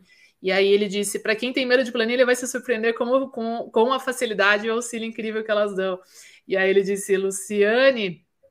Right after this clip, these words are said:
as planilhas fazem parte do, parte do curso completo Amor do Sucesso Pro", exatamente. Fica um des-, ah, que acho que o pessoal tá pedindo. Isso, na semana que vem eu vou explicar mais, né, pra vocês tudo sobre isso aí também,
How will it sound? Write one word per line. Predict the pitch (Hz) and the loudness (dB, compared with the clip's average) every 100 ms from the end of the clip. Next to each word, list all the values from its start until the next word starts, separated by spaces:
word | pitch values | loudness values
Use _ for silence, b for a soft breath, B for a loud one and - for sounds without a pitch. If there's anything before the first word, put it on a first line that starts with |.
| _ _ - | _ _ -20
as | - | -12
planilhas | - 202 196 220 | -4 -2 0 -2
fazem | 226 214 | -2 -4
parte | 208 208 214 | -2 -2 -2
do, | 208 | -10
parte | - 202 196 | -6 -4 -4
do | 202 | -6
curso | 208 202 | -6 -8
completo | - 214 196 | -6 -4 -4
Amor | 208 196 | -4 -8
do | |
Sucesso | 196 196 | -10 -12
Pro", | 220 180 | -10 -8
exatamente. | 165 175 - 165 165 | -8 -8 -10 -12 -18
Fica | - 190 | -14 -12
um | |
des-, | 190 | -6
ah, | 190 185 | -2 -2
que | 185 | -4
acho | - | -8
que | |
o | |
pessoal | 180 - 175 | -10 -10 -10
tá | 185 | -10
pedindo. | 190 165 165 | -12 -12 -10
Isso, | 196 185 196 | -8 -8 -10
na | 196 | -10
semana | 254 | -6
que | 269 | -4
vem | 285 277 | 0 0
eu | |
vou | 285 | 0
explicar | 285 285 254 220 | -6 -8 -6 -6
mais, | 180 175 165 | -6 -6 -6
né, | 185 | -8
pra | 185 | -10
vocês | 175 175 175 170 | -14 -14 -14 -14
tudo | 180 180 | -16 -16
sobre | - 185 185 | -16 -14 -12
isso | 185 185 | -12 -14
aí | 185 | -16
também, | 196 208 | -14 -16